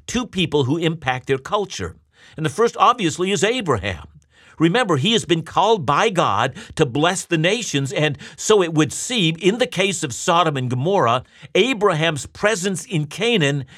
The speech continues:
has had some impact. And I say this because at the outset, there's a natural point of application to this passage. We, believers,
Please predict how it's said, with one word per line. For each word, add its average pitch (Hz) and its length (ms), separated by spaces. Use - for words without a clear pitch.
has 196 360
had 170 300
some 180 280
impact. 95 680
And 180 140
I 208 100
say 240 300
this 147 180
because 165 460
at 143 160
the 127 120
outset, 135 540
there's 156 180
a 185 100
natural 214 600
point 185 320
of 165 80
application 165 720
to 104 80
this 104 180
passage. 87 680
We, 214 260
believers, 170 800